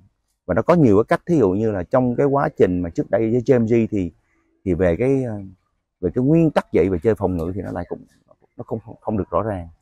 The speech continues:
Nên hầu như các em mà từ chơi M G mà chuyển sang chơi cho đội một thì giờ nắm bắt các nguyên tắc phòng ngự là nó khó, nó, nó, các em chơi thì có cái kỹ thuật, chơi ban bật chơi rất là kỹ thuật. Nhưng mà cái cách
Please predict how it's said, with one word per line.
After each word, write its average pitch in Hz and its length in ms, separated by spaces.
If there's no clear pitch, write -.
Nên 107 140
hầu 98 240
như 110 160
các - 180
em 117 280
mà 98 140
từ 92 240
chơi 123 160
M 117 60
G 107 100
mà 101 100
chuyển 92 280
sang 110 440
chơi 107 220
cho 107 80
đội 90 140
một 87 280
thì 92 120
giờ 87 100
nắm 147 260
bắt 190 160
các 160 100
nguyên 120 180
tắc - 140
phòng 90 160
ngự 85 120
là 87 120
nó 104 220
khó, 113 200
nó, - 180
nó, - 120
các 131 60
em 117 120
chơi 123 240
thì 98 120
có 131 160
cái 147 120
kỹ 120 160
thuật, 104 140
chơi 120 220
ban 117 280
bật 87 100
chơi 117 240
rất 143 140
là 113 60
kỹ 85 180
thuật. 107 120
Nhưng 110 220
mà 85 120
cái - 120
cách - 140